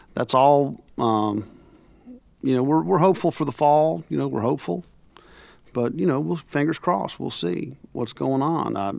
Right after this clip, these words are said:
and a lot of it depends on all of us out in the world. And so there's a lot of, you know, mutual trust in the world that has to happen,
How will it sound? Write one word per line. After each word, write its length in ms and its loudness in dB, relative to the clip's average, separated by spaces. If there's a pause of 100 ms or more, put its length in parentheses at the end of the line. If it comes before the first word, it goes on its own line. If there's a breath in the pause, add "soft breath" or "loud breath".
(280)
and 140 -4
a 60 -2
lot 200 4
of 100 4
it 60 -4
depends 340 2
on 120 4
all 220 4
of 80 0
us 120 0
out 160 2
in 60 0
the 60 2
world. 340 0
And 160 -2
so 120 -4
there's 140 -4
a 40 -2
lot 240 2
of, 140 -2 (840 loud breath)
you 160 -6
know, 200 -4 (180)
mutual 420 -6
trust 340 -4
in 60 -2
the 60 0
world 260 0
that 100 0
has 200 0
to 80 -2
happen, 420 0